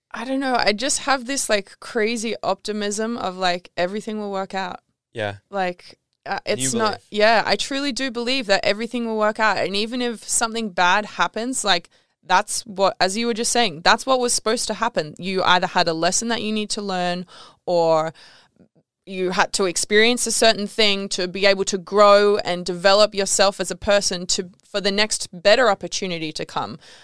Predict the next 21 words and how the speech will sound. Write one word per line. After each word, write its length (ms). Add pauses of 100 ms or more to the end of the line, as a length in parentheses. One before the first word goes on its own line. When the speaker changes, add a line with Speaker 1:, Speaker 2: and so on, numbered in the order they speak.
(140)
Speaker 1:
Um, 600 (640)
yeah, 260
I 60
don't 100
know. 100
I 120
don't 160
really 200
have, 260
like, 180
a 40
little 220
trick 300
or 100
something. 260
I 120
just 260
truly 320
do 160
believe 420
that 260